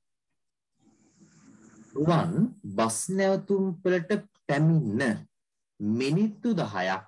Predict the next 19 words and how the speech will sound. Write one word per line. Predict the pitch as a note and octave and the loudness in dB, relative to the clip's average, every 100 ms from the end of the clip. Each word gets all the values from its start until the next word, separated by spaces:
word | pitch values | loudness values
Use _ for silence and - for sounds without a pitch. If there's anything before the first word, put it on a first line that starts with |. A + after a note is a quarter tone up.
| F#2 | -12
ගත | F2 F2+ - D#3 | -2 -2 2 0
වී | B2 A#2+ D3 | 2 2 0
ඇත. | D3 - - _ | 0 -6 -14 _
දහයක් | - - G#2+ - | -8 -4 -4 -2
ගත | F2+ D2+ | -4 -2
වුණා. | C#2+ - - _ _ _ _ _ _ _ _ - | -8 -12 -16 _ _ _ _ _ _ _ _ 4
තවත් | E3+ F3 A#3+ A#3+ | 6 8 6 8
මිනිත්තු | F#3 E3+ G3 F#3+ - _ _ - A#3 | 8 8 6 4 -6 _ _ 0 0
ටී | D#3 - G#3 A3 - - _ _ _ | 0 4 6 6 2 -12 _ _ _
වලින් | C#3+ D3 G#2+ F#2 F#2 - | 2 4 4 2 -4 -2
ඔහු | B2 E3 | 4 6
යන | G3 F#3+ | 6 4
බසය | F#3+ D3 - C#3+ | 2 0 2 0
පැමිණි. | D#3+ B2+ F#2+ - | 2 0 -2 -6
කියන | - A2+ | -6 -4
තවත් | B2 B2+ E3+ | 0 2 0
ටී | - - F#3+ E3+ | -2 -2 0 2
කාලයකට | D3 A#2 G2+ G#2 C#3+ | 2 2 2 0 -2
පස්සේ. | G2+ - - | -6 -6 -12